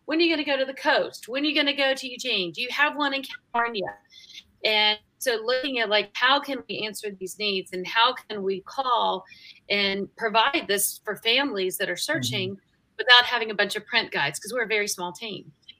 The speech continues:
Speaker 2: Sure.
Speaker 1: So we, what we did is then look at those ten services,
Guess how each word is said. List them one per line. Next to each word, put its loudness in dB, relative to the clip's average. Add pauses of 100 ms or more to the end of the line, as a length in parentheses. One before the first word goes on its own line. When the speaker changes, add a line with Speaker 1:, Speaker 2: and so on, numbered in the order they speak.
(140)
Speaker 2:
Sure. -8
Speaker 1:
So 6
we, 0 (140)
what -4
we -2
did 2
is 0
then 0
look 0
at 0
those 2
ten -4
services, -2